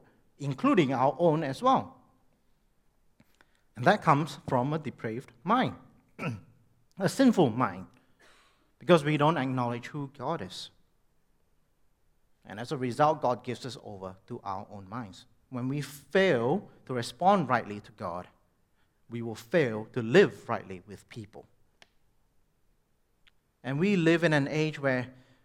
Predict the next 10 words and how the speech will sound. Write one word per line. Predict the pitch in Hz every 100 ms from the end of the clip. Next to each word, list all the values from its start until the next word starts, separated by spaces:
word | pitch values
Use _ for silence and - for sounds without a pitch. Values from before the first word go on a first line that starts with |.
| _ -
there | 151
are | 156
technological | 156 160 135 151 180 196 - 185 -
advances | 156 143 156 151 139
in | 131
every | 143 147 147 160 143
area | 139 123 120 123
of | 117 117
our | 107
lives. | 90 85 - -